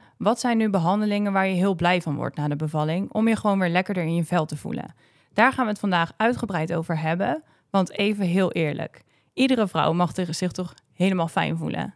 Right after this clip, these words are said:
en lekker in haar vel na de bevalling of zwangerschap?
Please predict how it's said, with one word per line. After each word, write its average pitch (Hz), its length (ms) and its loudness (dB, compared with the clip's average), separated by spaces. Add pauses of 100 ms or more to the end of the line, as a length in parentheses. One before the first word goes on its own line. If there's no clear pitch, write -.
en 190 100 2
lekker 180 260 2
in 170 80 0
haar 160 140 -2
vel 147 340 -4 (440)
na 170 160 -2
de - 80 -4
bevalling 165 440 -6 (160)
of - 200 -4
zwangerschap? 151 480 -4